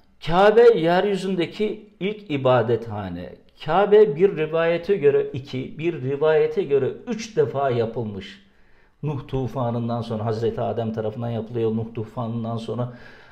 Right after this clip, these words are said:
e, Hazreti Nuh tarafından yapılıyor. Daha sonra Hazreti İbrahim tarafından tekrar temelli bulunarak,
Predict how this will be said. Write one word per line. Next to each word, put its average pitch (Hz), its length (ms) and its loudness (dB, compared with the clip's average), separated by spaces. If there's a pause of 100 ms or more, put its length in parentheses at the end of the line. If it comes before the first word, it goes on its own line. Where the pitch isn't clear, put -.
(160)
e, 110 400 2
Hazreti 123 440 0
Nuh 135 200 -2
tarafından 131 440 -2
yapılıyor. 165 440 -4
Daha 180 200 4
sonra 180 220 -4
Hazreti 170 380 -4
İbrahim 156 420 2
tarafından 139 540 -2
tekrar 127 420 -2 (1040)
temelli 135 440 2
bulunarak, 120 640 -2